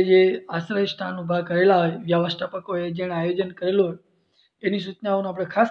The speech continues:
પાલન કરવું જોઈએ, જે આપણા હિતમાં જ હોય છે. આગળ, જે આપણા પ્રાણીઓ છે, એને ખીલેથી છોડી મૂકવાના.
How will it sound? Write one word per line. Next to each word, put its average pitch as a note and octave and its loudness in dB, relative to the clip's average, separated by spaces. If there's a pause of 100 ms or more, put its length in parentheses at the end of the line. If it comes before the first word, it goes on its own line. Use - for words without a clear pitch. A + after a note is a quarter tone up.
પાલન G3 0
કરવું F#3+ 0
જોઈએ, F#3+ 4
જે F3 -2
આપણા E3+ -2
હિતમાં F3+ -4
જ - -14 (240)
હોય F3 0
છે. - -14 (640)
આગળ, F#3 2 (1800)
જે G#3+ 2
આપણા B3 2
પ્રાણીઓ A3+ 4
છે, E3+ -4 (320)
એને A3 -2
ખીલેથી A#3 4
છોડી A3+ 4
મૂકવાના. F#3+ -8